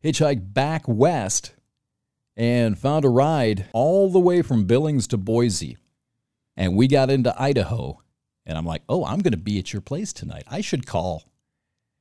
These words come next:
This <laughs> dude dropped me off at a Krispy Kreme in Boise.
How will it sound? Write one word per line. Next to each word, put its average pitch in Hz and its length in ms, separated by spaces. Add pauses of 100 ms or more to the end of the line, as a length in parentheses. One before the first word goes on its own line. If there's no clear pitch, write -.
(480)
This 151 180
<laughs> - 0
dude 147 320
dropped 127 320
me 143 160
off 147 240
at 127 80
a 117 40
Krispy - 560
Kreme 82 500 (340)
in 151 280
Boise. 117 720